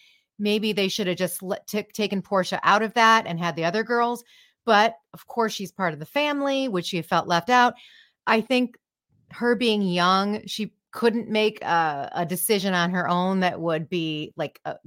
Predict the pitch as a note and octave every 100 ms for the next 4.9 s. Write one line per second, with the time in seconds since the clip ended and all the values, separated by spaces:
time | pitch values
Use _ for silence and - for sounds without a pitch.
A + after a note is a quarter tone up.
0 | D3+ D#3+ D#3+ E3 G3+ A3 A#3 F3 F#3 E3+
1 | F3+ D#3 - E3+ C#3+ C#3 G3 F#3+ D3+ D3+
2 | - A#3+ E3 D#3 F3 - D#3 F#3 - -
3 | C#3 E3+ F3 F3 D#3 D#3 C#3+ D3+ C3+ D3+
4 | D3 D3 C#3+ C3 C3 F#3 F#2 B1+